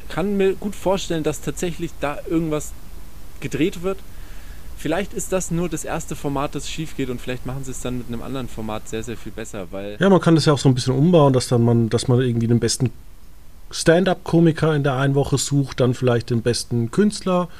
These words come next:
Speaker 2: so wie das eigentlich Luke die Great Night Show gemacht hat. Vielleicht telefonieren sie auch mit einer Banane.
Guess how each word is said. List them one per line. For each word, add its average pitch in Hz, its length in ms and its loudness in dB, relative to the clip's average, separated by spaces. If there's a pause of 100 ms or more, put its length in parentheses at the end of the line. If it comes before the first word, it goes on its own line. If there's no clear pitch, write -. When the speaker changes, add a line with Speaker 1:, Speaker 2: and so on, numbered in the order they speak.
(260)
Speaker 2:
so 131 160 2
wie 135 60 10
das 131 140 4
eigentlich 127 300 0
Luke 160 240 6
die 127 100 -2
Great 135 320 4
Night 170 180 4
Show 156 200 4
gemacht 151 380 0
hat. 151 240 -4 (640)
Vielleicht 131 260 4
telefonieren 135 440 8
sie 139 120 4
auch 131 120 2
mit 131 180 4
einer 123 100 6
Banane. 147 640 4